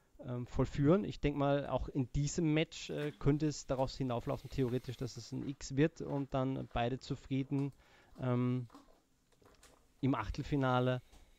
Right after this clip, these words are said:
mit dabei sind. Deutschland wäre in dem Fall Gruppensieger und die Schweiz würde als Zweiter weiterkommen. Aber,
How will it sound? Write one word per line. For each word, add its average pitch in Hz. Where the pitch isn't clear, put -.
mit 131
dabei 113
sind. 160
Deutschland 127
wäre 123
in 123
dem 123
Fall 123
Gruppensieger -
und 127
die 123
Schweiz -
würde 123
als -
Zweiter 123
weiterkommen. 160
Aber, 156